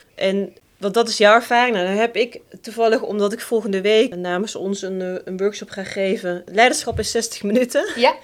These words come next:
Speaker 1: heb ik ook een aantal ajos gesproken ter voorbereiding daarvan. En zij vonden juist dat ze te weinig kregen aangeboden.
Speaker 2: Oh, wat
Speaker 1: En toen
Speaker 2: geestig.
Speaker 1: zei ik van, "Ja, maar Roos heeft iemand <laughs> gesproken en die vond dat ze te veel kreeg."
Speaker 2: Ja.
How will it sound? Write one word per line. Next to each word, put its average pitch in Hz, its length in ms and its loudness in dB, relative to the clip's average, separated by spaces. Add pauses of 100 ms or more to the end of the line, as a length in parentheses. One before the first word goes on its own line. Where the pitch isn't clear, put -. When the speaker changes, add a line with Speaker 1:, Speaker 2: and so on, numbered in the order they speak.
(400)
Speaker 1:
heb 214 200 0
ik 233 120 -4
ook 233 160 4
een 226 80 8
aantal 196 260 2
ajos 208 400 4
gesproken 220 680 2
ter 196 140 0
voorbereiding 180 520 2
daarvan. 175 520 0
En 185 280 -4
zij 208 300 4
vonden 233 260 -2
juist 220 540 2 (200)
dat 208 240 -2
ze 202 300 -4 (240)
te 208 140 -4
weinig 226 540 4
kregen 175 320 0
aangeboden. 165 680 -6 (380)
Speaker 2:
Oh, 262 160 0
wat 247 100 0
Speaker 1:
En 214 80 4
toen 247 80 6
Speaker 2:
geestig. 247 120 4 (120)
Speaker 1:
zei 208 120 8
ik 202 100 4
van, 202 160 -2
"Ja, 208 220 4
maar 175 300 0 (100)
Roos 214 320 4
heeft - 140 -2
iemand 214 320 -4
<laughs> - 60 -4
gesproken - 500 4
en 294 100 4
die 226 140 2
vond 285 280 -2
dat 254 180 0
ze 240 120 -14
te 190 160 -10
veel 220 220 2
kreeg." 294 360 -2
Speaker 2:
Ja. 208 260 2